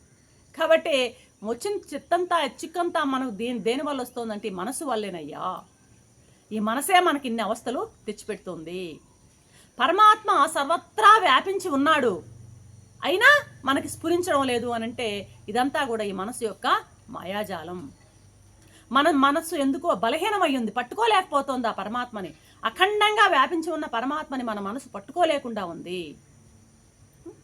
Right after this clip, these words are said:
సరే, ఇప్పుడు ఎక్కడో దూర దూరంగా ఉన్నాడు, ఏ కొండ గుహలోనో హిమాలయ పర్వతంలో ఉన్నాడు, పరమాత్మ పట్టుకోవాలంటే కష్టం అనుకోవచ్చు కానీ, అనుకుంటాం మనం.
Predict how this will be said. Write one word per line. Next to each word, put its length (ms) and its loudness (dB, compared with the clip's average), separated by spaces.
సరే, 300 4
ఇప్పుడు 240 -8
ఎక్కడో 280 0
దూర 240 4
దూరంగా 400 4
ఉన్నాడు, 220 2
ఏ 120 4
కొండ 260 -2
గుహలోనో 480 0
హిమాలయ 440 0
పర్వతంలో 380 -4
ఉన్నాడు, 280 -2
పరమాత్మ 480 -2
పట్టుకోవాలంటే 580 -2
కష్టం 380 -6
అనుకోవచ్చు 520 -4
కానీ, 320 -2
అనుకుంటాం 480 -4
మనం. 220 -2